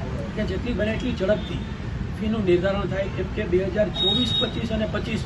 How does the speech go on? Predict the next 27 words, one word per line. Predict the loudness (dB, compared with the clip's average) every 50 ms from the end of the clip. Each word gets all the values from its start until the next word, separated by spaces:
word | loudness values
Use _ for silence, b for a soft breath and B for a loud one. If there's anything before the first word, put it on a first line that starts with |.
| 0 -2
છવ્વીસ | -2 -2 -2 -4 -4 -4 -4 -4 -4 -4 -4 -4 -4 -4 -4 -4 -4 -4 -4
એટલે | -4 -2 -2 0 0 0 0 0 2
ગયું | 4 4 4 4 2 0
વર્ષ | 2 2 2 2 2 0
અને | -2 -2 -2 -2 -2
આ | -2 0 0 0 2
વર્ષ, | 2 2 2 2 0 0
બે | -2 -2 0 0
વર્ષની | 0 -2 -2 -2 -2 -4 -4 -2 -2 -2
ફીનું | -2 -2 -2 -2 -2 -2 -2 2
નિર્ધારણ, | 4 4 4 4 2 0 0 0 -2
અ, | -2 -2 -4 -6 -4 -6 -6 -6 -6 -6 -6 -6 -6 -4 -4 -2 -2 -2 -2 -2 -2
જેટલું | -2 -2 -2 -2 -2 0
ઝડપથી | 2 2 2 2 2 0 -2 -2
થશે | -2 -2 -2 -2 0 0
એટલા | 0 0 0 -2 -2 -4 -4 -4 -4 -2 -2 0 0 0
વાલીઓ | 0 0 0 0 0 0 0 0 0 0 -2 -4 -4 -4 -4 -4 -2
અને | -2 -2 -2
સંચાલકો | -2 -2 0 0 0 2 2 2 2 2 2 0 -2 -2 -2 -2 -2 -2 -2 -2 -2 -2
વચ્ચેનું | -2 -2 0 0 0 0 2
ઘર્ષણ | 2 2 2 2 0 0 0
છે | 0 2 2 2
ઓછ-, | 2 2
ઓછું | 0 0 -2 -2 -2 -2 0 0 2
થશે. | 2 2 2 0 0 0
સાથે | -2 -2 -2 0 0 0
સાથે | 2 2 2 2 2 2